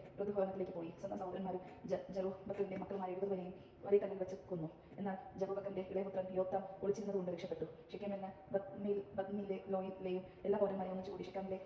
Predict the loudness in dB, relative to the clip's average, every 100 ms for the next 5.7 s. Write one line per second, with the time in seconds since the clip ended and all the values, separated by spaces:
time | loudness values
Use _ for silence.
0 | -4 -2 -2 -6 -6 -2 0 2 2 2
1 | 0 0 0 0 -4 -4 -4 -4 -2 -2
2 | -2 -2 -2 0 -2 2 2 4 2 0
3 | -2 -2 -4 -10 -12 -16 -16 -4 0 6
4 | 4 4 -8 -14 -8 2 4 4 0 -4
5 | -8 0 0 2 -2 -6